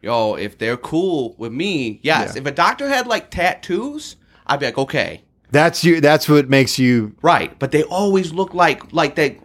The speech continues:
Speaker 1: like a high school principal to me or something. You know what I mean? They're just always like, "Yeah, you don't know shit." And I'm like, "I know, I know plenty of shit."
Speaker 2: Well, you've been around.
Speaker 1: Exactly.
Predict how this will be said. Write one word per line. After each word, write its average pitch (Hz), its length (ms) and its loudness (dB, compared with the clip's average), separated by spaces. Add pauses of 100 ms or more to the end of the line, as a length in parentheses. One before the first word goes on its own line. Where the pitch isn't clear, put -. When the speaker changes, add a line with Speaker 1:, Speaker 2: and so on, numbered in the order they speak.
Speaker 1:
like 143 180 -6
a 123 60 0
high 180 200 0
school 180 280 -4
principal 151 640 -2
to 107 100 -4
me 101 220 -2
or 92 80 -4
something. 92 560 -4
You 101 120 -2
know 131 120 2
what 151 80 2
I 147 40 2
mean? 165 300 2
They're 135 160 0
just 127 160 -8
always 123 240 -4
like, 107 260 0
"Yeah, 123 220 2
you 147 260 -4
don't 143 220 -2
know 110 160 -4
shit." 117 320 -2
And 90 100 -6
I'm 110 60 -4
like, 98 240 -8
"I 180 100 0
know, 143 320 -2 (120)
I 131 100 0
know 139 240 -2
plenty 110 460 -2
of - 120 -10
shit." - 420 -6 (140)
Speaker 2:
Well, 104 120 -4
you've 131 140 2
been 139 140 4
around. 107 440 -4 (260)
Speaker 1:
Exactly. 285 800 -4